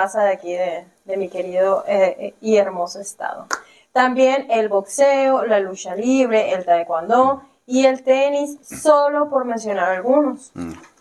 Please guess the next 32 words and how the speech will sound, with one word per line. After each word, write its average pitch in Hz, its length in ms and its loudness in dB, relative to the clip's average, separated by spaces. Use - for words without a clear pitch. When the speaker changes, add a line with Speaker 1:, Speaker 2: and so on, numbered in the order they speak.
Speaker 2:
Según 175 300 2
un 226 140 0
censo 214 320 2
realizado 175 440 2
por 151 140 -6
la 123 80 -2
fifa, 156 480 2
ocho 147 260 -2
millones 143 320 0
cuatrocientos 131 600 -2
setenta 107 380 -2
y - 40 2
nueve 104 220 -2
mil 147 180 0
quinientos 143 400 0
noventa 113 320 -2
y 101 60 -6
cinco 139 320 -2
mexicanos 131 680 -2
son 156 420 0
futbolistas 123 760 -2
en 107 100 -6
activo, 95 420 -8
donde 104 220 0
solo 165 300 2
trescientos 170 440 -2
veinticuatro 123 520 -2
mil 147 160 0
quinientos 156 360 -2
noventa 127 320 -2
y 101 60 -2
cinco 170 500 0